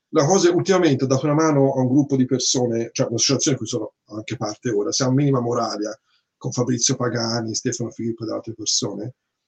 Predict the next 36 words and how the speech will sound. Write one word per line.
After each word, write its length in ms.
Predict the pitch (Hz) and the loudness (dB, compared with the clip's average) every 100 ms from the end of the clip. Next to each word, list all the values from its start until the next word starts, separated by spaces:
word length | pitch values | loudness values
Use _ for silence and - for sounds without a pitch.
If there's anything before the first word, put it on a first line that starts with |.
| _ _ _ _ - | _ _ _ _ 0
e 100 | 160 | 2
la 100 | 175 | 4
cosa 240 | 233 160 | 4 4
che 80 | 156 | 4
mi 100 | 147 | 4
piace 260 | 139 131 | 4 4
molto 240 | 131 147 139 | 4 2 2
di 80 | 131 | 0
quello 300 | 127 123 120 | 0 0 -2
che, 260 | 120 117 - | -4 -6 -8
che 140 | - | -8
facciamo, 640 | - 139 - - 127 135 | -8 -6 -4 -2 -2 -2
che 140 | 104 110 | -4 -10
fanno, 560 | - 131 101 110 143 - _ _ _ | -6 -8 -6 -8 -8 -10 _ _ _
è 140 | - | -4
che 60 | 147 | 0
è 40 | |
una 100 | 202 | 2
forma 280 | 208 202 185 | 6 6 6
di 160 | 165 156 | 6 4
leadership 680 | 165 165 151 - 160 147 - | 4 4 4 4 0 -2 -10
diffusa, 540 | 127 131 - - 117 | -2 -2 -2 -6 -4
cioè 300 | 120 160 123 - _ - - | 0 2 2 -2 _ -16 0
è 60 | |
un 60 | 175 | 2
gruppo 260 | 175 165 | 4 4
di 120 | 170 160 | 6 8
persone 420 | 160 - 165 135 | 6 6 4 4
dove 160 | 156 | 4
ognuno 240 | 151 170 185 | 4 4 4
di 100 | 147 | 4
noi 220 | 151 135 | 6 4
ha 100 | 135 | 4
una 120 | 151 | 4
competenza 560 | 135 135 135 151 131 - | 2 2 0 0 0 -2
specifica 760 | - 214 - 135 156 147 185 | -2 -2 2 2 2 0 -2